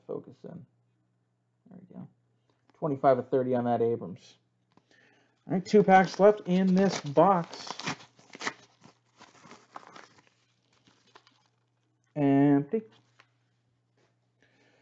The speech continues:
All right, first up here, we've got Immaculate Auto, thirty-nine of forty-nine, Manny Margot. Then on the Padres, now on the Rays.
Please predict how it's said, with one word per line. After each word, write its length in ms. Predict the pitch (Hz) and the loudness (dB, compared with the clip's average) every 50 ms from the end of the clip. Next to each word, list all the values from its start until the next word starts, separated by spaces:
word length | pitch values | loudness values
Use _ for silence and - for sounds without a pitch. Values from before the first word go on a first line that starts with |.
| _ _ _ - | _ _ _ -6
All 140 | - 123 143 | -2 0 2
right, 260 | 147 165 202 202 - | 2 2 2 0 -2
first 360 | - - 190 180 170 - - | 2 4 4 4 6 6 4
up 180 | 190 196 196 - | 4 4 4 4
here, 160 | - 208 190 | 6 6 6
we've 260 | 175 175 175 160 160 | 6 6 4 2 4
got 300 | 156 175 180 185 190 - | 4 6 6 6 4 2
Immaculate 680 | 170 160 156 151 156 175 202 202 - 220 202 190 175 | 2 0 2 4 4 4 4 4 4 4 4 4 4
Auto, 340 | - 170 170 165 156 147 139 | 4 6 8 8 8 8 8
thirty-nine 440 | 135 - 175 175 175 165 165 170 165 | 6 4 4 4 4 4 4 4 4
of 80 | 143 - | 2 0
forty-nine, 680 | - - 175 180 175 160 170 170 170 170 170 165 - - | 0 2 2 4 4 4 4 4 4 4 2 2 0 -2
Manny 420 | 131 131 135 151 175 190 196 180 | -2 0 2 2 2 2 2 2
Margot. 720 | 165 160 160 156 147 147 135 131 135 139 175 165 - - - _ _ _ _ _ _ _ _ _ _ _ _ _ _ _ _ _ _ _ _ _ _ _ _ _ _ _ _ _ _ _ _ _ _ _ _ _ _ _ _ _ _ _ _ _ _ _ _ _ _ _ _ _ _ _ _ - | 0 2 2 2 2 2 4 6 6 6 6 4 0 -4 -14 _ _ _ _ _ _ _ _ _ _ _ _ _ _ _ _ _ _ _ _ _ _ _ _ _ _ _ _ _ _ _ _ _ _ _ _ _ _ _ _ _ _ _ _ _ _ _ _ _ _ _ _ _ _ _ _ -6
Then 160 | 139 139 139 | -4 -2 0
on 120 | 135 135 | 0 -2
the 80 | 127 123 | -2 -6
Padres, 580 | - - 147 139 143 143 139 156 160 160 151 | -6 -2 2 2 2 2 2 0 0 0 0
now 260 | 147 143 131 131 131 107 | -2 -2 0 2 2 0
on 260 | 87 123 131 127 127 | 0 -2 -4 -4 -4
the 80 | 127 | -6
Rays. 480 | 113 110 117 123 127 123 139 165 190 | -8 -4 -2 -2 0 0 -2 -4 -8